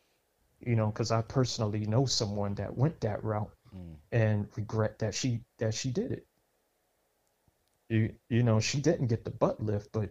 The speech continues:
Speaker 1: she had some body work done, like lipo and a breast lift.
Speaker 2: Right.
Speaker 1: And she regrets that she went through it.
Speaker 2: Mm.
Speaker 1: You, you know?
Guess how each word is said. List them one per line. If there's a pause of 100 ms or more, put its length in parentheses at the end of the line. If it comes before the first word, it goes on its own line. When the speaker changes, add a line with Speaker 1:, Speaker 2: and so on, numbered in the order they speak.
(120)
Speaker 1:
she
had
some
body
work
done,
like
lipo
and
a
breast
lift. (240)
Speaker 2:
Right. (140)
Speaker 1:
And (100)
she
regrets
that
she
went
through
it. (300)
Speaker 2:
Mm. (1120)
Speaker 1:
You,
you
know?